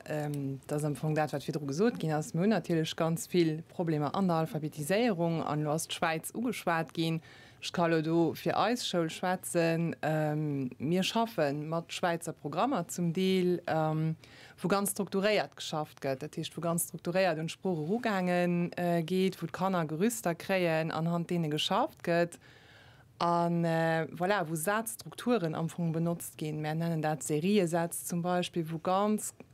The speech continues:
klar am Anfang aus, wie der Satz gebildet wird, wo sie Hilfestellung kriegen, visuell Hilfe, für ihren Satz eben, ähm, zu bilden zum Beispiel. Das heißt, geht ganz viel auf das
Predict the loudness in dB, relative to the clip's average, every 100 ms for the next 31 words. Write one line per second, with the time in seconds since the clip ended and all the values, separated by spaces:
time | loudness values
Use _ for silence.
0 | -16 0 4 6 6 4 0 -2 -4 -2
1 | -2 0 -2 0 0 0 -2 -4 -4 2
2 | 2 2 0 -2 -2 -4 0 2 2 0
3 | 0 0 0 -2 -2 0 2 0 0 0
4 | 0 0 0 0 2 2 0 -8 -20 -20
5 | -20 -10 0 2 2 2 0 -2 -6 -4
6 | -2 0 -2 -2 -4 -4 -2 -2 -2 -2
7 | -2 2 2 2 -2 -4 -2 0 0 -2
8 | -2 -2 -2 -6 -20 -20 -20 -8 -6 0
9 | 4 4 0 -4 -2 0 0 0 0 -2
10 | 0 -4